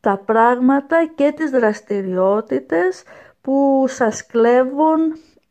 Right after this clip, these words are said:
το χρόνο και την ενέργειά σας, ώστε να μπορέσετε να εστιάσετε την, ε, προσοχή σας σε όσα είναι πραγματικά, ε, σημαντικά για σας.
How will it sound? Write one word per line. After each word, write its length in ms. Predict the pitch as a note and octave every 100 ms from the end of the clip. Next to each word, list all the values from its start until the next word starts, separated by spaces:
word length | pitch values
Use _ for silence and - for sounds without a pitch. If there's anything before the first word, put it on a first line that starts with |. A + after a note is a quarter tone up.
| _
το 120 | G#3
χρόνο 760 | - A3+ A#3 B3 B3+ C4 C#4 C#4
και 200 | C#4+ D4+
την 240 | E4+ D#4+
ενέργειά 800 | B3 G#3+ B3 B3+ G3+ F#3+ F#3+ F3+
σας, 500 | F3 G#3+ B3 E4+ - - - - - _ -
ώστε 840 | C4+ C#4+ C#4 - C4+ C4 B3+ B3 -
να 180 | A#3 A#3
μπορέσετε 920 | G3 G3 G3 A3+ A#3+ B3 C#4 C#4+ D#4+ F4 G4+ _ _ _ _ _ _ _ _ _
να 360 | A3 A3+ A3 G#3+
εστιάσετε 880 | A3+ A3+ B3 B3+ D4 D4 B3+ B3+ F3+
την, 500 | - A3+ A3 G#3 G3
ε, 420 | F#3+ F#3+ F#3 F3+
προσοχή 720 | - G#3 G#3 F#3 F#3 - B3+
σας 420 | B3+ D#4 D#4+ D#4+ - - - - -
σε 220 | - C4+
όσα 420 | C4+ C#4+ D#4+ D#4
είναι 320 | B3 B3+ B3+ C#4
πραγματικά, 1120 | B3 A3+ G#3 G3+ G3+ G3 - A#3 B3 C4+ -
ε, 220 | G#3 G3
σημαντικά 920 | F#3+ B3+ A#3+ A#3 G3 F#3+ - G#3+ A3+ A3+
για 280 | G#3 A3+
σας. 460 | A3 G#3 F3 F#3